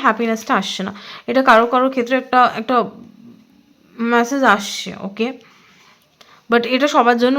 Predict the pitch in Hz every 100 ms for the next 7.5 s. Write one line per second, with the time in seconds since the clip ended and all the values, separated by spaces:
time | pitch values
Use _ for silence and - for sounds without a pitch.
0 | 269 285 320 254 196 - 170 160 214 226
1 | 240 240 202 220 220 240 214 202 202 185
2 | 190 196 277 359 - - - 214 240 320
3 | 285 262 247 254 359 403 320 262 254 233
4 | 226 247 220 214 208 196 190 - - -
5 | _ _ _ _ _ _ - 320 381 381
6 | 269 277 320 320 330 277 285 262 269 -
7 | 294 277 254 240